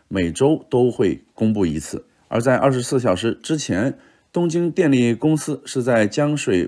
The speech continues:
排放入海之后的几个小时，就从距发电厂三公里范围内的十个地点采集了相关的样本做了分析，在八月二十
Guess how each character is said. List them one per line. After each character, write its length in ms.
排 280
放 240
入 220
海 200
之 180
后 220
的 120
几 280
个 120
小 280
时， 340
就 180
从 320
距 200
发 240
电 160
厂 220
三 260
公 160
里 100
范 220
围 80
内 160
的 100
十 300
个 180
地 220
点 300
采 260
集 140
了 100
相 260
关 160
的 220
样 260
本 160
做 160
了 80
分 220
析， 260
在 180
八 260
月 120
二 260
十 320